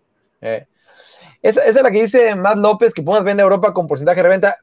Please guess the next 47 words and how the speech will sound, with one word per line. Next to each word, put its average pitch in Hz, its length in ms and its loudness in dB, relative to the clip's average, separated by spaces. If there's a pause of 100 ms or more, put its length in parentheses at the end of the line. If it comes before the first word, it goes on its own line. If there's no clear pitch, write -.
(140)
Eso 240 260 0
mu-, 247 180 0
eso 247 180 2
lo 254 80 2
hace 240 140 -2
Pachuca, 208 420 0
por 143 140 0
ejemplo, 165 420 0 (100)
¿no? 139 300 -6
Eso 160 260 -4
lo 156 60 -8
hizo 156 160 -6
Pachuca 143 240 -2
con 135 140 -2
el 113 100 -6
Chucky, 170 420 -4 (380)
lo 123 100 0
ha 139 40 2
hecho 135 160 -4
con 139 180 -2
Guti, 165 420 -4 (440)
em, 127 1120 -6
lo 135 100 0
había 190 120 2
hecho 254 160 -2
con 175 160 0
Héctor 185 240 0
Herrera 196 260 4
y 156 40 -2
por 160 160 -2
eso 226 120 -2
les 190 120 0
dolió 160 300 0
tanto 190 420 -2
que 175 120 -6
saliera 143 320 2
gratis, 175 380 -2
porque 123 260 -14
se - 140 -14
quedaron 156 300 -2
sin, 123 300 -14
sin 113 280 -16
dinero 131 340 -4
en 147 80 -6
esa 147 140 -6
transferencia 135 580 -2
del, 113 320 -2